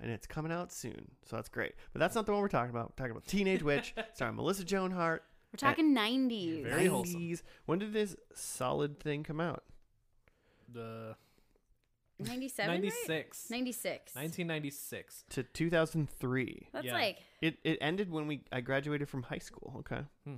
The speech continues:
Speaker 3: It actually started with a Sabrina the Teenage Witch T V movie on Showtime that starred, uh, Melissa Joan Hart.
Speaker 1: It's like how Buffy started.
Speaker 3: Yeah, and that kind of served as, like,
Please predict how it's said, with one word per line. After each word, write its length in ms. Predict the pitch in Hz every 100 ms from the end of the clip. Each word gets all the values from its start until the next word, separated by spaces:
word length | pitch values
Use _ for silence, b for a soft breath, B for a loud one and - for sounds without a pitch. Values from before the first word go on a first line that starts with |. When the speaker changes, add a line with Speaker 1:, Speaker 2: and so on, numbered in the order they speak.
| 110 _ _
Speaker 3:
It 120 | 147
actually 640 | 170 220 - 214 208 208
started 480 | 196 - 160 160 160
with 520 | 135 131 131 127 123 120 123 _ -
a 300 | 127 123 123
Sabrina 420 | - 131 135 139
the 120 | 131
Teenage 340 | - 131 127
Witch 580 | 120 120 - - - - _ -
T 220 | - 131
V 180 | 123 120
movie 440 | 123 139 165 175 - _ -
on 340 | 127 123 123
Showtime 540 | 123 147 156 190 202 220 _
that 160 | 147 -
starred, 480 | - 165 160 156 - - _ -
uh, 280 | 139 139 139
Melissa 240 | 139 147 147
Joan 160 | 156 156
Hart. 260 | 156 151 - _ b b b b
Speaker 1:
It's 100 | -
like 120 | 156 156
how 100 | 139
Buffy 380 | 117 147 - 123
started. 420 | - 104 76 - - -
Speaker 3:
Yeah, 380 | 135 131 107 92
and 180 | 131 147
that 200 | 151 151
kind 160 | - 151
of 80 |
served 360 | - - 135 123
as, 140 | 117
like, 300 | 113 110 -